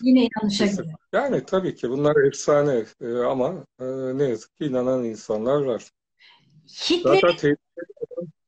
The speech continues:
Speaker 2: kehanetleri ve efsaneler değil, tehlikeli olan bunlara inanan insanlar.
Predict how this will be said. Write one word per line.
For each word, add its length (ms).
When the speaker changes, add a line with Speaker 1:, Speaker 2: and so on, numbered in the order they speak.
Speaker 2:
kehanetleri 880
ve 140
efsaneler 800
değil, 160
tehlikeli 540
olan 320
bunlara 340
inanan 380
insanlar. 540